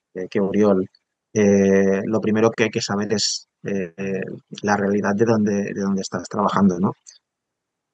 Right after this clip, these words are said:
Eh, yo por poner el ejemplo del club donde estoy, eh, ya comentaba antes, es un club grande,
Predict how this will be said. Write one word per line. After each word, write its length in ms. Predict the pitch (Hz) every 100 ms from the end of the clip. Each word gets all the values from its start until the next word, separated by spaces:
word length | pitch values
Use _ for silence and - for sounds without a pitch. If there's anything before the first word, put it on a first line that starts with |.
| _ -
Eh, 380 | 113 107 101 98
yo 100 | 107
por 180 | 113 110
poner 280 | 107 107 117
el 360 | 117 113 113
ejemplo 420 | 117 135 139 117
del 140 | 104 101
club 160 | 113
donde 180 | 107 110
estoy, 420 | - - 143 165 - _ - _
eh, 420 | 107 101 98 95 95 -
ya 220 | - 104
comentaba 360 | 98 98 98 120
antes, 200 | 127 101
es 100 | 104
un 60 |
club 160 | 104 104
grande, 380 | 120 147 160